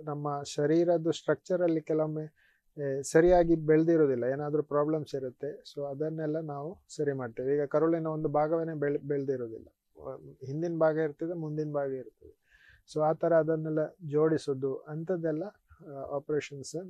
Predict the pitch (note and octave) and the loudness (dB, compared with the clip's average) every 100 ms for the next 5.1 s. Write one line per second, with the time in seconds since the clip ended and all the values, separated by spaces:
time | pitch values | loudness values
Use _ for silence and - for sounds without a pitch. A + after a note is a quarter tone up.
0 | D3 C#3 C#3 C#3+ G3+ _ _ C#3+ C3 A#2 | -10 -8 -6 -8 -10 _ _ -8 -8 -8
1 | A2+ A2+ D3 G3 G3 F#3 G#3 F#3+ F#3 G3 | -12 -8 -10 -8 -8 -4 -2 0 0 0
2 | - F#3 G3 G3 F3+ F3+ F3 F3 F3 E3+ | 0 0 0 -2 -2 -4 -6 -2 -2 0
3 | F3 D#3 - - _ - D3+ D3+ D3 C#3+ | -2 -4 -14 -20 _ -10 -2 0 0 -2
4 | D#3+ D#3 D3+ D3 C#3+ C#3 C#3 C#3+ C3+ - | -2 -2 -4 -4 -2 -4 -4 -4 -4 -6